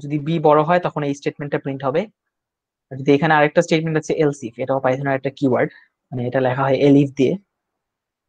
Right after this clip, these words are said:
যে এখানে যদি, এখানে হতে পারতো যে, তো এটা আমরা দেখবো আরো সামনে। হ্যাঁ, so এখানে যেহেতু এ আর বি সমান সমান, so এখানে দেখাচ্ছে যে a and b are equal। সেই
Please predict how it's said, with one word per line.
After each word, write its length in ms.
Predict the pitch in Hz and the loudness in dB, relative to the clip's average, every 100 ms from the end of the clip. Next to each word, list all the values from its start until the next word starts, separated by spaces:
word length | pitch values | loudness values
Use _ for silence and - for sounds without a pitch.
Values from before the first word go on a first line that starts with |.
| _ _ _ _ _ | _ _ _ _ _
যে 60 | - 131 | -2 2
এখানে 180 | 151 143 | 2 2
যদি, 160 | 147 107 - _ _ _ _ _ _ _ _ _ _ _ _ _ - | 0 0 -4 _ _ _ _ _ _ _ _ _ _ _ _ _ -20
এখানে 200 | 147 147 143 | -2 0 2
হতে 120 | 143 143 | 2 2
পারতো 180 | 143 147 143 | 2 2 4
যে, 80 | 131 - _ _ - _ _ _ _ _ _ _ _ _ _ _ _ _ _ | 2 0 _ _ -20 _ _ _ _ _ _ _ _ _ _ _ _ _ _
তো 40 | 143 | 2
এটা 100 | 143 | 2
আমরা 120 | 147 147 | 2 2
দেখবো 200 | 139 147 190 | 2 4 4
আরো 100 | 147 151 | 4 2
সামনে। 220 | 139 135 185 185 | -2 -4 -4 -6
হ্যাঁ, 160 | 135 120 | -8 -8
so 60 | - 139 | -4 -2
এখানে 160 | 160 156 | -2 -2
যেহেতু 180 | 165 165 160 | 0 2 6
এ 20 | 165 151 | 4 4
আর 60 | 151 151 | 2 0
বি 60 | 151 | -2
সমান 180 | 147 139 | -4 -6
সমান, 180 | 135 160 - | -6 -10 -8
so 60 | 131 _ _ _ _ - | -12 _ _ _ _ -10
এখানে 180 | 143 135 | -6 -4
দেখাচ্ছে 280 | 123 135 - 127 | -4 -6 -8 -6
যে 80 | 123 - - - _ 156 | -6 -8 -18 -20 _ 0
a 20 | 143 | 0
and 80 | 139 | 0
b 20 | 139 131 | 2 2
are 80 | 123 | 2
equal। 220 | 120 107 - _ _ _ _ _ _ _ _ _ _ _ _ _ _ _ _ _ _ _ _ _ _ _ _ _ _ - | -4 -10 -10 _ _ _ _ _ _ _ _ _ _ _ _ _ _ _ _ _ _ _ _ _ _ _ _ _ _ -2
সেই 140 | 135 | 0